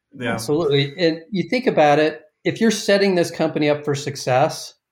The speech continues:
Speaker 2: even if your attorney's charging five hundred bucks an hour or something, to have them at least review things before you set them in stone is well worth it, because if you make mistakes, these,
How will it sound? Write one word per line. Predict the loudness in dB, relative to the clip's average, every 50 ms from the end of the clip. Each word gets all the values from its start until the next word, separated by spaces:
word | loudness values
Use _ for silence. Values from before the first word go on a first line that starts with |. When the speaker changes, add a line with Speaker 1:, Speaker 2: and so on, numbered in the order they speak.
| _ -4
Speaker 2:
even | -2 0 2 2 2
if | 2 2 4
your | 4 4
attorney's | 4 4 2 0 0 2 2 0
charging | 0 0 0 0 0 0 -2 -4
five | -2 0 0 0
hundred | 0 0 0 0
bucks | 0 -2 -2 -2
an | -2 -2
hour | 0 0 0 0 0 -2
or | -4
something, | -4 -4 -6 -6 -4 -4 -4 -4 -4 -4
to | -4 -4 -4
have | -4 -2 0 0 0 0 2
them | 0 0 0
at | 0 -2
least | -2 -2 -2 -4 -4 -8 -8
review | -6 -6 -6 -6 -6 -2 0 0 0
things | 0 -2 -2 0 0 -2 -2
before | -4 -6 -8 -6 -4 -2 -2 0
you | 0 0 -2 -2 -4 -4
set | -6 -4 -4 -4 -4 -2 -2
them | -4 -2
in | -2 -4
stone | -6 -8 -8 -6 -6 -4 -4 -2 -4 -4 -6 -10 _ -20 _ _ _ _ _ _ _ -4
is | -2 -2 0
well | 0 2 2 4 4 4 4
worth | 4 4 4 4 2 0
it, | -2 -2 -2
because | -4 -6 -4 -2 -2 0 0 0 -2 -6 -10 -14 _
if | -6 -6 -6 -4
you | -4 -4 -2 0
make | 0 0 0 0 0 -2
mistakes, | -6 -6 -4 0 2 2 2 0 -2
these, | -4 -6 -6 -6 -10 -14